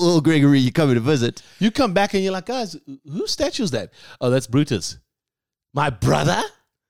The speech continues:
Speaker 2: His stat-"
Speaker 1: No, he wasn't his brother.
Speaker 2: <laughs>
Speaker 1: Uh, plumbing.
Speaker 2: Yeah.
Speaker 1: Plumbing's a big one. Uh, there, there was, uh, flowing water in, uh,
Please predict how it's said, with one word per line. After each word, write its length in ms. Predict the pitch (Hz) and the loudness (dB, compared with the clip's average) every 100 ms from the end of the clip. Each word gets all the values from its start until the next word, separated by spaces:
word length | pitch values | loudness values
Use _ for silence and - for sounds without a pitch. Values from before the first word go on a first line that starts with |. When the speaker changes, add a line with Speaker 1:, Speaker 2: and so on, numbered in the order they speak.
| _ _ | _ _
Speaker 2:
His 320 | - 185 254 - | 0 2 2 -2
stat-" 480 | - 480 - - - | -4 -2 -2 -6 -12
Speaker 1:
No, 220 | 123 123 | -6 -4
he 60 | 120 | -4
wasn't 220 | 123 117 | -2 -2
his 100 | 110 | -2
brother. 280 | - 101 120 | -2 -8 -4
Speaker 2:
<laughs> 1000 | 196 185 135 254 - 226 - - - - 180 190 - | 0 0 2 0 2 0 0 -2 -4 -6 -8 -8 -2
Speaker 1:
Uh, 300 | 135 147 147 135 _ _ _ _ _ | 0 2 2 0 _ _ _ _ _
plumbing. 380 | 160 143 101 78 - _ | -4 -4 -4 -10 -20 _
Speaker 2:
Yeah. 200 | 113 107 76 _ _ _ - | -20 -20 -20 _ _ _ -6
Speaker 1:
Plumbing's 400 | 147 135 123 101 | -4 -2 -4 -8
a 40 | |
big 220 | 90 92 | -12 -10
one. 220 | - - - - - | -10 -12 -16 -20 -10
Uh, 220 | 110 117 | -4 -4
there, 240 | 113 151 175 160 | -4 -6 -8 -2
there 140 | 165 | 0
was, 400 | 156 202 185 - | 2 0 -2 -8
uh, 240 | - 131 127 | -2 0 -2
flowing 360 | - 143 139 | -2 0 2
water 300 | 127 131 - - | 0 -2 -4 -6
in, 300 | 110 110 107 104 | -6 -6 -6 -4
uh, 400 | 110 104 101 | -4 -4 -6